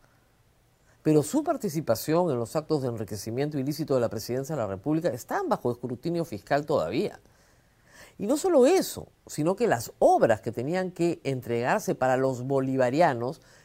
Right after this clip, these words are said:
que el Perú felizmente ha tenido un papel muy destacado, de enorme triunfo de nuestros atletas, digo, las obras no han sido entregadas de forma completa y satisfactoria,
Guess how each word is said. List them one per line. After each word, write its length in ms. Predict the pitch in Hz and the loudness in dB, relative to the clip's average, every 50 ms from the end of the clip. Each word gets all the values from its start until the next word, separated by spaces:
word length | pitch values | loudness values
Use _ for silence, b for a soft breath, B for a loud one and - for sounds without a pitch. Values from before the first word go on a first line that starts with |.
| b b | b b
que 80 | - 156 | -6 -6
el 80 | 147 156 | -2 0
Perú 280 | 196 240 285 320 330 | 2 2 2 2 0
felizmente 720 | - 247 190 170 160 156 190 226 254 247 - 277 269 214 147 | 0 -2 -2 -2 0 -2 -2 -2 -2 -2 -2 -2 0 2 0
ha 80 | 143 | 0
tenido 240 | 139 131 131 147 160 | 0 -2 -2 -2 -2
un 160 | 165 160 151 | -2 -2 -4
papel 400 | - - 104 - - 151 147 127 | -4 -4 -4 0 0 0 0 0
muy 420 | 127 131 151 185 220 277 311 277 196 | -2 -2 0 2 4 4 4 4 4
destacado, 800 | 139 127 120 - - 98 101 - - 95 123 160 190 180 135 123 | 2 0 -2 -4 -10 -12 -10 -8 -4 -2 0 0 2 2 2 2
de 120 | 117 113 | 2 2
enorme 360 | 117 127 139 151 165 160 143 | 2 2 0 0 0 0 -2
triunfo 360 | 135 139 160 170 175 160 165 | -2 -2 -4 -4 -4 -4 -4
de 60 | 127 117 | -4 -4
nuestros 220 | 110 117 120 123 | -4 -6 -6 -4
atletas, 580 | 165 170 196 196 170 131 - 113 120 127 - B B B B B B B B | -4 -2 0 0 0 0 0 -2 -4 -4 -6 B B B B B B B B
digo, 300 | 160 170 180 156 127 113 | -2 0 4 4 4 4
las 220 | 113 110 - - 226 | 4 2 2 4 6
obras 460 | 240 220 165 135 156 139 147 - - b b b b b b b - | 6 8 8 6 4 2 0 -2 -6 b b b b b b b -6
no 100 | 359 415 | -2 -2
han 80 | 403 | -2
sido 340 | - - 403 415 403 403 349 | 0 2 4 4 4 4 2
entregadas 460 | 262 214 208 214 233 285 320 330 311 | 2 2 2 2 4 4 4 4 2
de 80 | 262 214 | 2 0
forma 340 | - 254 277 269 262 262 - | 0 0 -2 0 0 0 0
completa 480 | 180 160 165 208 302 381 381 - 220 | 0 -2 0 2 2 2 2 4 2
y 40 | 202 | 2
satisfactoria, 920 | - 156 127 127 139 127 143 143 - - 392 403 339 196 127 107 78 - | 2 2 -4 -2 0 0 0 2 4 4 4 4 4 4 2 0 -2 -4